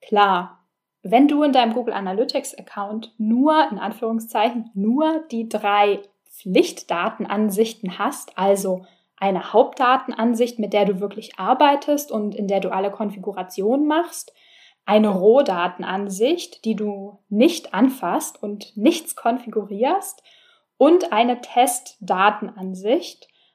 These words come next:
Ähm, also dann hast du nur drei Datenansichten, ja, dann hast du vielleicht nicht so das Problem. Aber gerade bei internationalen Shops, wenn man dann doch ein paar mehr Datenansichten hat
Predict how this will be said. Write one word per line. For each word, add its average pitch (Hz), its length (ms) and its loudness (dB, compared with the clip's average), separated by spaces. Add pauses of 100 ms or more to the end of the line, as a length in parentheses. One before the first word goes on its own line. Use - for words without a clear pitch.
(140)
Ähm, 226 260 2
also 202 160 0
dann 202 220 2
hast 226 180 0
du 214 40 -8
nur 202 100 -2
drei 185 200 -8
Datenansichten, 254 840 2
ja, 311 200 4
dann 247 180 2
hast 226 180 0
du 233 40 -4
vielleicht 202 300 -4
nicht 220 140 -4
so 220 80 4
das 208 200 -4
Problem. 208 600 -4 (100)
Aber 240 220 -4
gerade 285 340 0
bei 302 140 -2 (100)
internationalen 220 800 -4
Shops, - 480 -4 (260)
wenn 214 120 -2
man 202 100 0
dann 190 180 0
doch - 220 0
ein 294 120 0
paar 208 140 -8
mehr 214 220 2
Datenansichten 208 1000 -4
hat 285 240 -4